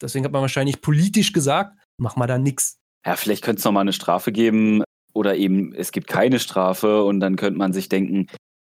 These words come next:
Speaker 2: okay, dann ist das wohl in Ordnung, vielleicht machen dann die, die Leute das öfter und in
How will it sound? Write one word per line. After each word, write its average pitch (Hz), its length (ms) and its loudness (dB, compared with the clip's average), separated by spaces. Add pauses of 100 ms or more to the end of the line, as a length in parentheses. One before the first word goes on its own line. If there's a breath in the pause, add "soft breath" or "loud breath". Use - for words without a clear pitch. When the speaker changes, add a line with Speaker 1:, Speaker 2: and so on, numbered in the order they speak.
(140)
Speaker 2:
okay, 120 320 2
dann 113 160 4
ist 107 140 -2
das 107 140 -2
wohl 110 120 4
in 104 60 2
Ordnung, 113 260 2
vielleicht 98 340 -4
machen 101 280 2
dann 98 220 2
die, 95 240 2
die 98 100 -2
Leute 98 280 2
das 98 160 0
öfter 101 480 0
und 95 260 0
in 95 680 0